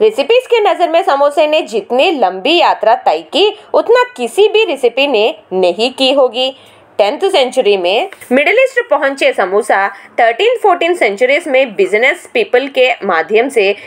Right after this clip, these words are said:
इंडिया पहुंचे। Great poet अमीर खुसरो ने एक जगह पर जिक्र किया कि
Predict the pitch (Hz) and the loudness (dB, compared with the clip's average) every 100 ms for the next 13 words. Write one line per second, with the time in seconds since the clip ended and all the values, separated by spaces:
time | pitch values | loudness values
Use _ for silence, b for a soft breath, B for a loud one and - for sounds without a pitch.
0 | - 302 285 269 - 196 170 185 175 147 | -2 0 2 0 0 -2 -2 -4 -4 -4
1 | b b - 170 202 226 277 - 233 247 | b b -12 -2 2 2 0 0 2 2
2 | 240 - 185 226 - 202 180 - 254 269 | -2 -4 0 0 -2 -4 -4 0 0 2
3 | 254 - 269 254 220 185 180 359 - 254 | 0 0 0 -2 0 0 2 0 0 -2
4 | 202 190 196 226 269 180 190 202 175 196 | -2 -4 0 -2 -2 -2 -2 -2 -4 -4